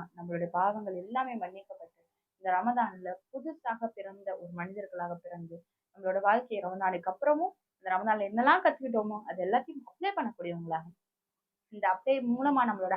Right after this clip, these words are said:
ஹாபிட்டை, நம்மளோட அஹ்லாக்க, நம்மளோட கேரக்டரை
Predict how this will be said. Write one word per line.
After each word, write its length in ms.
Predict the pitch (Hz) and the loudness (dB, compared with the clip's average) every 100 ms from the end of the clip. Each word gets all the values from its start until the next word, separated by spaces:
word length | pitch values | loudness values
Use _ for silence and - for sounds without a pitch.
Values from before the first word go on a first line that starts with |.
| - | 4
ஹாபிட்டை, 400 | 226 233 220 190 | 6 6 4 -2
நம்மளோட 300 | 190 185 190 | -2 0 6
அஹ்லாக்க, 500 | 190 196 - 254 220 185 - _ _ _ _ | 6 4 4 4 4 -2 -20 _ _ _ _
நம்மளோட 200 | 208 202 202 | 0 0 2
கேரக்டரை 600 | 233 254 285 - - 180 | 4 6 6 0 -4 -4